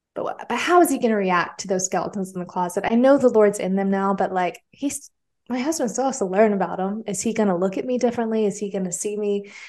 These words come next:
as less than? Did, did I trick him somehow and he thought I was a better holy woman than the one he's getting?" But you know what's really special? And I don't like say this very openly because it can come across a little different, but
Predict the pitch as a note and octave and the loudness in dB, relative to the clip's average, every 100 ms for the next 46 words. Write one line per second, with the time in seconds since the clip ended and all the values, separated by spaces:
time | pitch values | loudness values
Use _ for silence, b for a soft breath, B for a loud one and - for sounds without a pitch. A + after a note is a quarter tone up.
0 | B B F#3 F#3 E3+ F3+ F#3+ - A3 G#3 | B B 0 0 2 2 2 2 2 4
1 | G3 F#3+ - G#3 G3 D#3+ - - B3 C4 | 4 2 -2 2 4 2 0 2 4 6
2 | C#4+ C#4+ C#4+ C4+ C4+ C#4 C#4 C4 B3 A#3+ | 4 6 6 6 4 4 6 8 8 6
3 | A#3+ A3+ G#3 G#3+ G3 G3 G#3+ A3 A3 A3 | 4 2 0 0 -2 0 4 6 6 4
4 | B B B - D4 C4 A#3 A#3+ C4 C4 | B B B -2 6 8 10 10 10 10
5 | B3+ A#3+ F#3+ G3+ F#3+ F#3 G#3 G#3 G3 G3 | 8 6 0 0 0 -2 -2 0 0 0
6 | F#3+ C#4 C4+ A3+ G#3+ - G3 F#3 F3 - | 0 2 4 4 2 0 2 4 4 0
7 | - - _ _ _ _ _ - G#3+ A#3 | -12 -14 _ _ _ _ _ -2 6 10
8 | C4+ G#3 F#3 F#3+ F#3 F#3+ F#3+ - F#3 G#3 | 8 6 -2 0 2 2 0 -2 0 6
9 | G#3 - F3+ G3 - b b b b - | 6 6 2 0 -8 b b b b 2
10 | A3+ D#3 F#3+ A3+ G3 G3 - F#3 F#3 A3 | 6 6 4 4 4 2 -2 2 4 6
11 | A#3+ B3 B3 B3 A#3 G#3+ - - _ _ | 4 2 2 2 2 -2 -6 -12 _ _
12 | - G#3+ G#3 C#4+ D#4+ - F#4 G4 F#4+ G4+ | -16 -6 -4 -2 -4 0 2 4 4 4
13 | G4 F#4 F#4+ F#4 E4 D#4 C4 A3+ G3 F#3 | 8 8 8 8 4 4 2 4 4 4